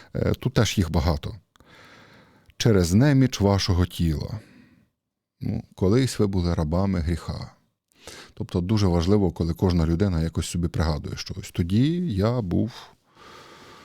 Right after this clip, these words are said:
тим, хто помилявся, тим, хто йшов не туди.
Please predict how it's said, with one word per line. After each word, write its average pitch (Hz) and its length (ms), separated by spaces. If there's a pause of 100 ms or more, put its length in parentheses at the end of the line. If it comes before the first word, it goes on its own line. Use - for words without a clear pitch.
(1040)
тим, 185 240
хто - 220
помилявся, 98 720 (220)
тим, 147 280
хто 98 540 (760)
йшов 147 320
не 120 120
туди. 85 420